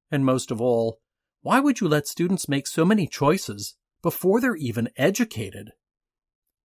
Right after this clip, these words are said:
I tell them about my own experience as an undergraduate, where I changed majors every semester, even during senior year. Once, just to test the limits,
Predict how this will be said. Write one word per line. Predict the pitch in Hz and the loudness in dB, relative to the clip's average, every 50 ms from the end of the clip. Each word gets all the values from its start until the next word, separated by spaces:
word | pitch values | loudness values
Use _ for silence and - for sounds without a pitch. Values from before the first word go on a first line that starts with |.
| _ _ _ _ _ _ _ _ _ _ - | _ _ _ _ _ _ _ _ _ _ -4
I | 180 180 | -2 -2
tell | 170 - 175 160 151 | 0 4 4 4 6
them | 156 147 | 6 4
about | 135 120 127 127 139 135 | 4 4 4 4 2 2
my | 120 120 120 123 | 0 -2 0 2
own | 131 135 135 | 2 2 2
experience | 127 - - - 131 113 107 110 117 113 - | 2 0 -4 -4 -2 -2 -2 -2 -4 -4 -2
as | 135 123 110 | -2 -2 0
an | 123 117 | 0 0
undergraduate, | 120 123 113 123 110 - 123 120 117 113 - - 117 117 113 - _ _ _ _ _ _ _ | 0 0 0 -2 -2 -2 -2 0 0 -2 -2 -2 -4 -4 -4 -6 _ _ _ _ _ _ _
where | - 156 147 | 2 4 4
I | 147 143 | 4 2
changed | 143 - - 151 143 139 123 107 - | 0 -2 0 2 2 2 0 0 -2
majors | 131 139 143 147 - 131 123 113 - - | 2 2 2 2 2 0 -4 -4 -2 0
every | 151 143 156 143 | 0 2 2 0
semester, | - - - 113 117 123 123 - - 120 113 107 _ _ _ _ _ - | -4 -2 -2 0 0 -2 -2 -4 -6 -6 -6 -8 _ _ _ _ _ 0
even | 196 208 185 175 135 | 2 4 4 4 4
during | 143 143 139 131 | 4 4 2 2
senior | 127 - - 170 160 156 135 120 | 0 -2 -2 0 2 2 2 2
year. | 110 110 123 135 143 131 113 107 - _ _ _ _ _ _ _ _ _ _ - | 2 0 0 2 2 2 0 -2 -4 _ _ _ _ _ _ _ _ _ _ -4
Once, | 165 175 190 190 - - - - | 0 2 2 2 0 -2 -12 -10
just | - - 175 170 - | -4 -2 -2 -2 -2
to | - | -8
test | - - 165 165 151 - - | -8 -2 -2 -2 -2 -2 -4
the | - 120 | -2 0
limits, | 117 139 156 151 127 117 - - - - | 2 4 2 2 2 -2 -4 -8 -14 -14